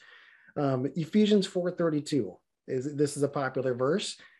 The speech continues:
"Be kind one to another, tenderhearted, uh, forgiving one another, even as God in Christ forgave you."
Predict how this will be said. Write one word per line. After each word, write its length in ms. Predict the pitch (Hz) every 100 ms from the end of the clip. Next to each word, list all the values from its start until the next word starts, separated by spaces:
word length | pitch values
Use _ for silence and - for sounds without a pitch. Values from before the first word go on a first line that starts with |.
| _
"Be 200 | 127 120
kind 320 | 113 139 135 139
one 140 | 135
to 140 | 131
another, 340 | 127 143 156 151
tenderhearted, 760 | 151 143 147 139 147 147 147 - _ _ -
uh, 200 | 135 120
forgiving 560 | 113 135 120 143 160 156
one 140 | 160
another, 340 | 165 160 156 156
even 300 | 143 143 165
as 120 | 175
God 260 | 147 123 143
in 100 | 160
Christ 400 | - 120 135 -
forgave 400 | 147 120 117 120
you." 300 | 214 -